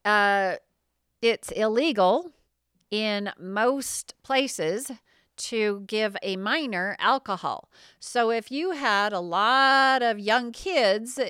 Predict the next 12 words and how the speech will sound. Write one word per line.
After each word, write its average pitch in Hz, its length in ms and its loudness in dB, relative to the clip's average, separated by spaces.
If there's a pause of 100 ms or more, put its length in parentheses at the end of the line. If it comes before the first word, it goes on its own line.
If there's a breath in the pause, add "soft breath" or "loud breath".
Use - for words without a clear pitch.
(120)
in 226 300 -2
your 202 460 -2
foster 190 920 -4 (220)
home 196 460 -6 (380 loud breath)
and 208 220 -6
you 254 500 -4
were 214 240 -4
found 233 720 0
giving 233 340 -2
them 202 200 -6
alcohol, 190 600 -2
because 220 380 -8